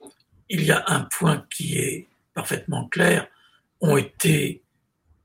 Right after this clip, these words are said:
des catastrophes, pas seulement parce qu'elles ont entraîné cet, euh,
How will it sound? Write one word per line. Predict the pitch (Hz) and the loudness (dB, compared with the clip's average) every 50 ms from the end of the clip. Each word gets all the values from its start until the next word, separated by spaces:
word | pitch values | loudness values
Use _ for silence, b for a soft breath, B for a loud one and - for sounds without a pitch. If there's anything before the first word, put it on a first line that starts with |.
| _ _ - | _ _ -8
des | 175 180 - | -6 -4 -2
catastrophes, | - 147 - - - - - - - 180 170 - - - - | -2 -2 -2 -2 -2 -2 -2 0 0 0 0 -2 -4 -4 -2
pas | 139 131 | 0 2
seulement | - - - 139 139 143 - 151 170 165 | 2 2 2 2 2 2 4 4 2 2
parce | - - 156 - - - | 0 -2 -6 -8 -8 -6
qu'elles | - 170 175 165 175 | -6 -6 -4 -4 -2
ont | 156 | -2
entraîné | - - - - - - - 175 - - - - _ _ _ _ _ _ _ _ _ _ _ _ _ | -2 -4 -4 -4 -4 -4 -2 0 -2 -2 -2 -8 _ _ _ _ _ _ _ _ _ _ _ _ _
cet, | - - - - - - - - _ - - | 0 2 2 2 2 0 -4 -8 _ -6 -4
euh, | - - - - - - - | -4 -2 -2 -4 -4 -6 -8